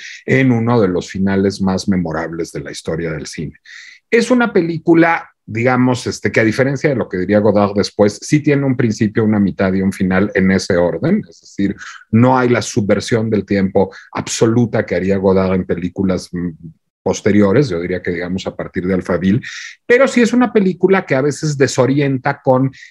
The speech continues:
ediciones rápidas, con montajes inesperados, con un uso de la música desconcertante, con,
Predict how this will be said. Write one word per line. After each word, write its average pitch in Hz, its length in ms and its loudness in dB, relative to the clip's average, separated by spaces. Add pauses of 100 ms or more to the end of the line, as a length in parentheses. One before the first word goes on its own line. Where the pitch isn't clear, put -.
(120)
ediciones 131 680 2
rápidas, 139 540 0
con 110 180 0
montajes 110 600 0
inesperados, 120 800 0
con 110 200 0
un 127 140 4
uso 120 300 2
de 98 80 0
la 98 140 -2
música 104 580 -2 (260)
desconcertante, 107 1300 0 (300)
con, 131 320 2